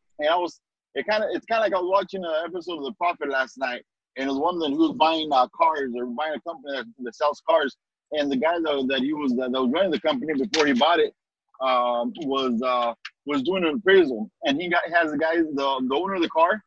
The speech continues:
sit inside the office while this guy would go do the appraisal to see if he's gonna buy his car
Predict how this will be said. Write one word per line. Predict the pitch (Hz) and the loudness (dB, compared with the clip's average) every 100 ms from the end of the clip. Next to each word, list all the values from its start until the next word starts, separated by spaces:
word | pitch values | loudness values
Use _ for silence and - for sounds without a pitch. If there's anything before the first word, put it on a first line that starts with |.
| _ _ _ _ | _ _ _ _
sit | - - 190 | -6 4 6
inside | 190 175 170 165 | 6 0 -2 0
the | 185 | 2
office | 160 165 - 170 | 2 2 -2 -4
while | 135 131 | -2 -2
this | 156 160 | -4 -4
guy | 170 160 160 | -2 0 0
would | 165 156 135 123 | -4 -4 -4 -2
go | 165 | 0
do | 156 | 0
the | 180 | 0
appraisal | 143 156 160 175 | 0 0 0 0
to | 165 127 | -4 -4
see | 165 | 0
if | 151 | 0
he's | 151 | 0
gonna | 135 151 | 0 -2
buy | 127 139 | 0 0
his | 143 - | 0 -2
car | 160 156 143 | 0 2 2